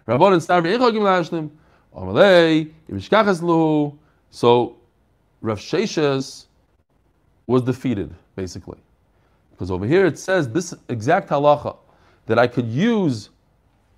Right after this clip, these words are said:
going back to the first case, where is it? Real quickly, here, this case. If you have ten tefachim over here,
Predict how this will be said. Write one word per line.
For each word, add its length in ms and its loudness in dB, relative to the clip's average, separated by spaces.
going 260 2
back 240 4
to 60 -2
the 80 -2
first 340 0
case, 380 -2
where 160 -2
is 140 -4
it? 240 -2
Real 180 -4
quickly, 580 -4
here, 220 -4
this 180 -8
case. 380 -16
If 800 -20
you 80 2
have 300 4
ten 200 0
tefachim 320 -2
over 200 0
here, 220 -6